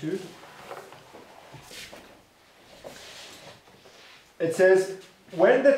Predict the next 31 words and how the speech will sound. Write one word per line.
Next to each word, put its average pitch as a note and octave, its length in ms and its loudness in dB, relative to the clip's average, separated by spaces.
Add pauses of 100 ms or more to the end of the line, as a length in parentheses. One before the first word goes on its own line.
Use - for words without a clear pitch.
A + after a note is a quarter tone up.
tower G#3 600 4 (280)
had G3+ 220 0
been F3 220 -10
partially B3 720 0
completed, A3 920 -4
a F3+ 180 -4
portion B3+ 460 0
of E3 140 0
it F#3 160 -2
was D#3+ 160 -4
occupied F3 760 0 (540)
as F#3 240 2
a G3+ 120 2
dwelling A#3 540 0
place E3+ 320 -2
for E3 140 -2
the E3 120 -2
builders. F#3 580 0 (500)
Other F#3+ 260 2
apartments, E3+ 640 -2
splendidly G3+ 680 -2
furnished D3+ 480 -4
and C#3+ 120 -8
adorned, D#3+ 520 0
were C#3 180 -4
devoted F3+ 680 -4
to E3+ 140 -10
their D#3+ 380 -2
idols." D3 420 -8 (800)
So E3 180 2
this G#3 320 0